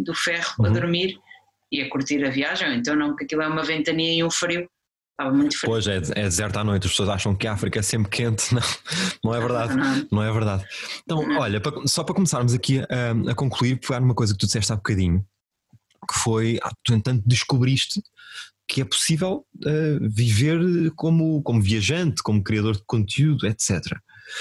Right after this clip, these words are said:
Speaker 2: Ahm, eu já ouvi muita gente a dizer, eh, os dois lados, que sim, é possível, e, e às vezes dentro do possível temos aquelas pessoas que mostram um estilo de vida exorbitante, que nada daquilo é verdade.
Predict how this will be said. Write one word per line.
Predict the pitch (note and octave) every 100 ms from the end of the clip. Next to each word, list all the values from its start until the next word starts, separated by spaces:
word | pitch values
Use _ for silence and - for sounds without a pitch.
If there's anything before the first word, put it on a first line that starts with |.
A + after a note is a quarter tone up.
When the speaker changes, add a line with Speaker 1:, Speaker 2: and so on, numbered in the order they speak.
| - G2+
Speaker 2:
Ahm, | B2 A#2 - -
eu | A#2+
já | A2+
ouvi | D3 C3+ C#3
muita | C#3 C3
gente | B2+ C#3+
a | C3+
dizer, | G#2 C3+ C#3
eh, | C#3+ C#3+ -
os | A#2
dois | A#2+ B2
lados, | A#2+ F#2+ -
que | - F#2+ F2 -
sim, | - A2+
é |
possível, | - - G#2 C3+ F3+ _ _ _ _ - - -
e, | - A2 A2+
e | A2+
às | G#2
vezes | A2+
dentro | G2+ B2 B2
do |
possível | G#2 B2+ A#2
temos | A2
aquelas | A2+ G#2+ G#2
pessoas | - G#2
que | -
mostram | G#2+ G2+ G#2
um | G2
estilo | - G#2+
de | F2
vida | G2+ G2+ F#2+ F2+ F#2 _ _ _ _ _
exorbitante, | A2 F#2 G2+ G#2 G2 F#2+ G#2 F#2 - - - _ _ -
que | G2
nada | - F#2 G2+ F#2+
daquilo | G2 G2+ F#2
é |
verdade. | F2+ F#2 F2+ G2